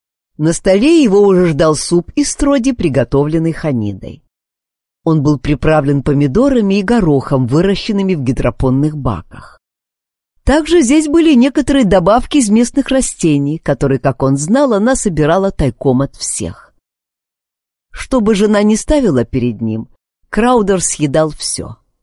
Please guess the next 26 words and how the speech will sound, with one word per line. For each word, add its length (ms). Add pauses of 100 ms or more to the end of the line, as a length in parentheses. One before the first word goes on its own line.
(840)
Хлеб 500
со 200
странным 640
мускусным 640
привкусом, 640
но 80
довольно 420
приятным. 800 (880)
В 100
смутном 500
свете 500
единственной 640
лампы, 500
которой 320
им 100
разрешали 600
пользоваться 680
в 60
этой 200
комнате, 600 (280)
он 200
внимательно 960
рассмотрел 760
этот 240
кусок 460
хлеба. 440